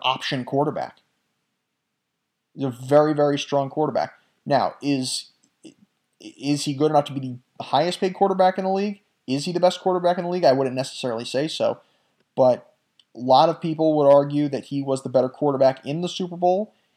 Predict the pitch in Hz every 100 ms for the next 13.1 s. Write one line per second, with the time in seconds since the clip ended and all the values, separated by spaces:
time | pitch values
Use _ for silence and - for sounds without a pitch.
0 | _ _ - 170 208 214 208 196 180 -
1 | 160 147 151 170 170 135 139 135 131 160
2 | 156 156 135 - 156 - - 151 143 131
3 | 131 170 165 131 127 170 151 110 - 170
4 | 135 127 127 131 147 135 104 87 - 180
5 | 180 127 95 117 _ _ _ _ 135 127
6 | 139 127 127 - _ _ - - - 180
7 | 156 131 131 143 131 - 139 143 127 123
8 | 123 120 127 117 180 175 131 127 123 123
9 | 113 127 - - 123 127 101 - 78 85
10 | 127 175 - 110 107 - _ _ _ _
11 | _ _ _ - 127 120 117 - 160 147
12 | 131 113 120 120 - - 175 - 147 135
13 | 131